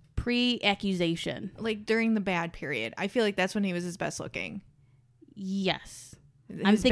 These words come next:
Speaker 2: bad
Speaker 1: I'm
Speaker 2: album.
Speaker 1: thinking, like, that video from, like, for, like,
Speaker 2: Like
Speaker 1: for Dir-,
Speaker 2: Smooth
Speaker 1: for
Speaker 2: Criminal.
Speaker 1: Dirty Diana.
Speaker 2: Yeah, yeah, yeah, yes,
Speaker 1: Yeah.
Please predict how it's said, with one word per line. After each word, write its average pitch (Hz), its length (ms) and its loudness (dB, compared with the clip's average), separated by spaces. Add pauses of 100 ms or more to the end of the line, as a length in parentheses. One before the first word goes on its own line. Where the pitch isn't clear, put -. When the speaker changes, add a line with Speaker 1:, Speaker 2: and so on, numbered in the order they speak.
Speaker 2:
bad 180 160 6
Speaker 1:
I'm 160 100 6
Speaker 2:
album. 269 160 6
Speaker 1:
thinking, 254 160 2
like, 226 160 4 (360)
that 214 180 4
video 214 460 2
from, 208 160 -8
like, 196 180 -2
for, 202 100 2
like, 190 160 -4
Speaker 2:
Like 208 140 2
Speaker 1:
for 190 60 0
Dir-, 233 100 4
Speaker 2:
Smooth 285 200 6
Speaker 1:
for - 60 -10
Speaker 2:
Criminal. 247 320 8
Speaker 1:
Dirty 240 280 8
Diana. 196 640 4
Speaker 2:
Yeah, 240 100 10
yeah, 240 80 12
yeah, 220 220 10
yes, 196 180 4
Speaker 1:
Yeah. 170 120 0